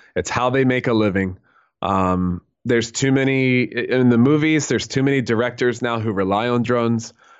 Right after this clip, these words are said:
Infrastructure inspections, it's too many power companies who found out that drones are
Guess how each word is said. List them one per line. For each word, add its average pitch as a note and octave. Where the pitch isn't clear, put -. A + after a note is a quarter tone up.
Infrastructure D3+
inspections, A#2+
it's -
too A#2+
many C3+
power B2
companies A#2
who A2
found A2
out A2
that F#2
drones A#2+
are G2